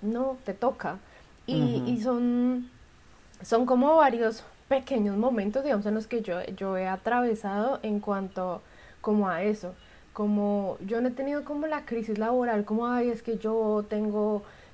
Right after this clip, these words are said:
Speaker 1: quiero perseguir mi carrera y me hace falta y mi profesión y todas esas pende-". No, no, no, afortunadamente, y digo afortunado porque eso es otro, o sea, una de las tantas
Speaker 2: Eso
Speaker 1: crisis
Speaker 2: pesa.
Speaker 1: y de las,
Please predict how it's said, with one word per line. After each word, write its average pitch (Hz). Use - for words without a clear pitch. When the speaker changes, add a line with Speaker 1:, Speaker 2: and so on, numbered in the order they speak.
Speaker 1:
quiero 220
perseguir 220
mi 220
carrera 208
y 202
me 208
hace 202
falta 202
y 185
mi 196
profesión 196
y 190
todas 175
esas 196
pende-". 208
No, 208
no, 226
no, 214
afortunadamente, 240
y 226
digo 214
afortunado 247
porque 208
eso 196
es 202
otro, 214
o 220
sea, 190
una 190
de 208
las 214
tantas 196
Speaker 2:
Eso -
Speaker 1:
crisis 151
Speaker 2:
pesa. 175
Speaker 1:
y 254
de 208
las, 190